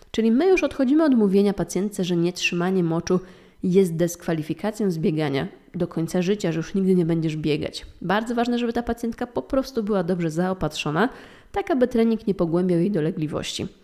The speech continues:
I w takiej sytuacji pesar albo tampon wkładasz do pochy tylko przed bieganiem,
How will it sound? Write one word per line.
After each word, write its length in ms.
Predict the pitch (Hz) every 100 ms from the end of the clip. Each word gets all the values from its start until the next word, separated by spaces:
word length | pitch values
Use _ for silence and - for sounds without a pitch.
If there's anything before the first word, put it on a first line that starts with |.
| - - - -
I 80 | -
w 40 |
takiej 220 | - 359
sytuacji 480 | 311 277 254 240 214
pesar 400 | 185 233 247 220
albo 260 | - 175 160
tampon 440 | 175 190 190 190 185
wkładasz 480 | - 202 202 202
do 100 | 160
pochy 400 | 165 180 - 190 190 -
tylko 240 | 392 320
przed 220 | - 190
bieganiem, 460 | 175 156 - -